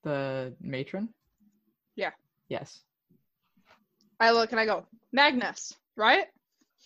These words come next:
Speaker 1: And she sort of looks a, a little bit taken aback, but not too much. And she says, uh,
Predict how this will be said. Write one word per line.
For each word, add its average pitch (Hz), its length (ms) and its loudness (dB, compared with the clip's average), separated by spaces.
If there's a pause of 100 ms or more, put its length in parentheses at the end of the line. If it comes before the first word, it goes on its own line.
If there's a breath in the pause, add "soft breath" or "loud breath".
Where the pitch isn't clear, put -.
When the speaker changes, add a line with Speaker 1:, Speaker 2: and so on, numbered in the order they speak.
(120)
Speaker 1:
And 147 160 -10
she - 180 -8
sort 180 180 2
of 147 60 2
looks 160 220 -2
a, 135 280 -4 (1000)
a 175 60 -6
little 233 200 2
bit 262 140 -4
taken 254 300 -2
aback, 220 460 -8 (520)
but 160 200 -6
not 151 160 -8
too 180 140 -8
much. 185 240 -8
And 170 100 -10
she 156 140 -6
says, - 420 -12
uh, 160 300 -4